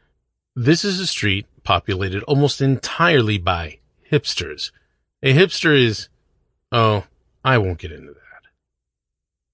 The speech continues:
After he sobered up the next day, Billy had a lot on his mind, mostly about his infidelity and the huge burning towers in a future New York City.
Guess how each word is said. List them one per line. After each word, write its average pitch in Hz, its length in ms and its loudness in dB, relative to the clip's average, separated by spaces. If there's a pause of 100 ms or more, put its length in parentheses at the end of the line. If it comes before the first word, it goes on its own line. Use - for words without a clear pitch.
(240)
After 196 260 -4
he 156 80 4
sobered 101 380 2
up 92 140 -2
the 95 100 -4
next 87 240 -6
day, 107 360 0 (280)
Billy 208 240 4
had 104 160 0
a 92 60 0
lot 110 380 0
on 95 120 -4
his 80 160 -8
mind, 90 400 -4 (320)
mostly 196 340 2
about 107 220 4
his 95 120 -2
infidelity 101 600 2
and 92 100 -4
the 87 60 -6
huge 151 560 -2
burning 104 340 2
towers 110 400 0
in 95 80 -2
a 90 80 -2
future 117 320 -4
New 92 120 0
York 85 240 -2
City. - 380 2